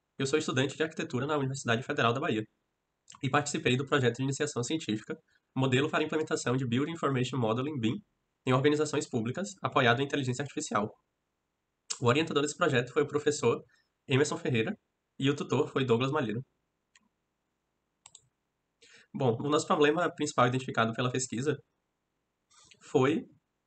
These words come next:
a dificuldade do processo de checagem de conformidade manual, que costuma ser demorado, caro e propenso a erros. Versões defi-, codificadas desses documentos podem ser criadas manualmente, porém é difícil garantir a qualidade e a consistência dessas traduções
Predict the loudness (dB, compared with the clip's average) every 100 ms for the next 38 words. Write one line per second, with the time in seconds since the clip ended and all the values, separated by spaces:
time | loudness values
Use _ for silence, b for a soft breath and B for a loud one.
0 | 0 4 4 0 -2 2 6 6 4 2
1 | 2 0 _ _ _ -2 0 4 4 2
2 | 0 -2 0 2 2 2 -2 0 0 4
3 | 4 4 0 0 -2 -4 _ _ _ _
4 | -8 0 2 2 4 4 4 2 4 6
5 | 4 2 0 2 2 0 -2 -2 -2 0
6 | 0 0 -2 -12 _ _ _ _ _ B
7 | B B -2 2 2 0 -2 -6 2 2
8 | 4 2 2 0 -2 -2 -2 -2 -2 -2
9 | 0 0 0 -2 0 2 0 0 0 -2
10 | -4 _ _ _ 2 6 6 4 0 0
11 | 2 2 0 -2 0 2 6 4 4 0
12 | -2 0 -2 0 -4 -2 -2 -2 0 0
13 | -2